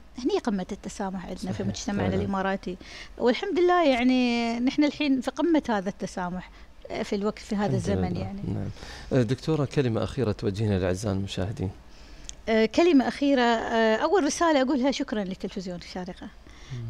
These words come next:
Speaker 1: آه، الذي أعطاني فرصة في أني أكون ضمن، آه، المشاركين في هذا البرنامج.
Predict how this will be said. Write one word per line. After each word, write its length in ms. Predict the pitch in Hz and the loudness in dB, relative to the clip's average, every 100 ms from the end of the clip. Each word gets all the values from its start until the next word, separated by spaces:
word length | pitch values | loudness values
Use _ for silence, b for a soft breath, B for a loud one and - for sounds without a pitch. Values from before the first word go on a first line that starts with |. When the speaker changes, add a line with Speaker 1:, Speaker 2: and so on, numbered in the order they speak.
| 117 | -2
Speaker 1:
آه، 160 | 202 196 | 2 2
الذي 380 | 202 214 208 196 | 4 2 0 -2
أعطاني 360 | 190 220 202 | -2 -2 -2
فرصة 420 | 185 226 - 208 185 | -4 -6 -6 -6 -6
في 440 | - 185 170 - 311 - | -6 -6 -4 -6 -8 -6
أني 260 | 190 185 190 | -4 -4 -4
أكون 360 | - 214 185 | -2 0 0
ضمن، 400 | 190 214 214 196 - 208 | -2 2 2 0 -4 -2
آه، 680 | 196 190 185 180 180 185 - - 196 214 | 0 2 0 -2 -2 -6 -8 -10 -8 -2
المشاركين 580 | 202 - 202 - 214 | -2 0 -2 0 -2
في 140 | 190 190 | -2 -2
هذا 260 | 202 180 - | -2 -4 -6
البرنامج. 520 | 185 190 202 220 | -4 -2 0 2